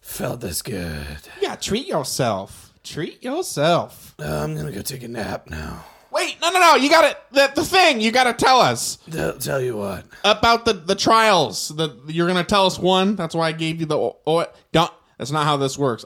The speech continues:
Speaker 2: I will swat you out of the fly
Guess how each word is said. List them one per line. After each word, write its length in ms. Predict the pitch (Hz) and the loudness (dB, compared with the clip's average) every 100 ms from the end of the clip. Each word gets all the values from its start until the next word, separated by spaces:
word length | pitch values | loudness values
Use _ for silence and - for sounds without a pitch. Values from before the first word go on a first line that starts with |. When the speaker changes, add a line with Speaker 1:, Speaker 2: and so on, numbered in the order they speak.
| - | -4
Speaker 2:
I 180 | 143 170 | 0 0
will 480 | 156 147 139 135 _ _ _ | 2 2 0 -2 _ _ _
swat 560 | - - 120 160 190 | -8 -6 0 0 0
you 180 | 196 180 | -2 0
out 140 | 175 185 | 0 -2
of 20 | |
the 80 | 185 | -8
fly 580 | - 156 131 113 110 | -4 -2 0 -2 -6